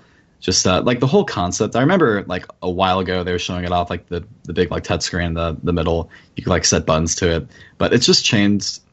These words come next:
changed, like, so much over the years. I'd love to see some more changes. Hopefully they can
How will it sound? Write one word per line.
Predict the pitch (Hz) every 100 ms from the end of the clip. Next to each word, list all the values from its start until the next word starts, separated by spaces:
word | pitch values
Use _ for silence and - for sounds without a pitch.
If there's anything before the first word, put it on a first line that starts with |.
| -
changed, | - 101 92
like, | 80 78
so | 95
much | 85 80 -
over | 82
the | 90
years. | 90 90 - - -
I'd | 90 85
love | 82
to | 87
see | - 85 85 -
some | - 101
more | 85 82
changes. | - 85 -
Hopefully | - 85 90 85
they | 82
can | 87 87